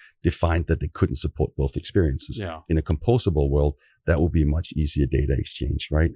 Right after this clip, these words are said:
Speaker 2: Mm-hmm.
Speaker 1: And so I think that for the user, you get a lot of benefits from a much more cohesive experience in your total interactions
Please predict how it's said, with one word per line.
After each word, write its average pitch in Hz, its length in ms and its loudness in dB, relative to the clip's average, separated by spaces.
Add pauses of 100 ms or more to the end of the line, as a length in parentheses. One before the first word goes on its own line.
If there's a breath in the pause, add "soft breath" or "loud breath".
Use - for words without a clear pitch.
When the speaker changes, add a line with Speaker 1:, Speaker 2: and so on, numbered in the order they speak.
Speaker 2:
Mm-hmm. 92 240 -8
Speaker 1:
And 85 100 2
so 85 320 0 (280 soft breath)
I 95 80 0
think 95 360 0
that 85 180 0
for 92 420 -2
the 80 120 -2
user, 73 600 0 (360)
you 82 180 0
get 90 220 0
a 101 60 2
lot 87 220 2
of 76 120 -4
benefits 85 480 0
from 87 200 0
a 80 60 4
much 80 260 0
more 82 140 0
cohesive 80 480 -2
experience 73 640 0
in 87 140 0
your 67 140 -2 (160)
total 143 280 2
interactions 73 720 -4